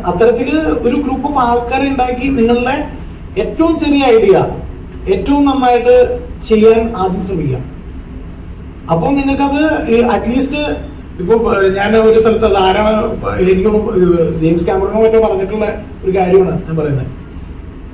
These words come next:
നമ്മള് ആദ്യം, ഏഹ്, നമുക്ക്, ഏഹ്, ചേർക്കാവുന്ന ഒരു group of ആൾക്കാരെ ചേർത്ത്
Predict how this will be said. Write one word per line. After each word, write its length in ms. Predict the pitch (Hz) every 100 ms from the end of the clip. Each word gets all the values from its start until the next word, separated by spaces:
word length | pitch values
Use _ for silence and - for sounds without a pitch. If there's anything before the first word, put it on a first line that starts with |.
| -
നമ്മള് 540 | 156 160 208 233 254 - - -
ആദ്യം, 500 | 151 170 226 240 - 208
ഏഹ്, 260 | 196 - - - - - - - -
നമുക്ക്, 640 | 175 185 175 226 226 226 - - 190
ഏഹ്, 760 | 190 185 180 - - - 180
ചേർക്കാവുന്ന 680 | - 180 175 196 196 208 226
ഒരു 100 | 226
group 240 | 202 190
of 140 | 214 208
ആൾക്കാരെ 460 | 180 180 190 196
ചേർത്ത് 640 | 196 190 175 175 208 220